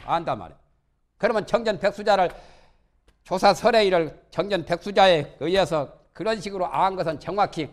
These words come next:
아는 게 아니거든. 그, 그 다음에 와서는 마상근 갈 때는 또 막혀버리잖아요. 어? 삼이 서근이다고 하는 것하고는 또 다-, 달라버리잖아요. 그 말하고 다르잖아요.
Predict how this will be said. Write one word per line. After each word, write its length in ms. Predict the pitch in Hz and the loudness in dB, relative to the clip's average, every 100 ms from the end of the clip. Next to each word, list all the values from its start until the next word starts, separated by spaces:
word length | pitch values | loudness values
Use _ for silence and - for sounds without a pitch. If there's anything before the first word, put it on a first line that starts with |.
| _ | _
아는 300 | 120 156 175 | -2 0 0
게 140 | 147 139 - _ | -6 -8 -14 _
아니거든. 400 | - 131 147 110 - _ _ _ _ | -10 -8 -8 -10 -16 _ _ _ _
그, 120 | - 139 _ _ | -20 -20 _ _
그 140 | - 202 | -6 2
다음에 200 | 254 240 | 4 6
와서는 240 | 196 180 - - _ _ _ _ _ _ - | 2 0 -6 -20 _ _ _ _ _ _ 0
마상근 680 | 208 240 254 220 147 - | 4 6 4 0 -4 -12
갈 220 | - 202 208 | -2 -2 0
때는 220 | 185 170 | -2 -2
또 180 | 185 - _ _ | -6 -6 _ _
막혀버리잖아요. 640 | 170 170 175 139 110 85 - _ - | -2 -2 -8 -8 -12 -16 -20 _ -6
어? 160 | 156 311 - _ _ _ _ _ _ | -6 -6 -14 _ _ _ _ _ _
삼이 480 | - - 262 240 | -20 0 2 2
서근이다고 840 | 175 - - 254 262 233 190 165 - - | -4 -10 -4 -2 -2 4 4 4 -2 -14
하는 200 | - 180 | -10 -4
것하고는 320 | 175 156 143 139 | -2 -4 -6 -8
또 260 | 175 - | -10 -12
다-, 140 | - - | -20 -14
달라버리잖아요. 680 | - 170 160 135 107 92 _ _ _ _ _ _ _ | -8 -6 -6 -6 -12 -18 _ _ _ _ _ _ _
그 80 | - | -10
말하고 380 | 196 185 151 - _ _ _ | -4 -2 -2 -6 _ _ _
다르잖아요. 420 | - 139 127 101 | -12 -8 -10 -12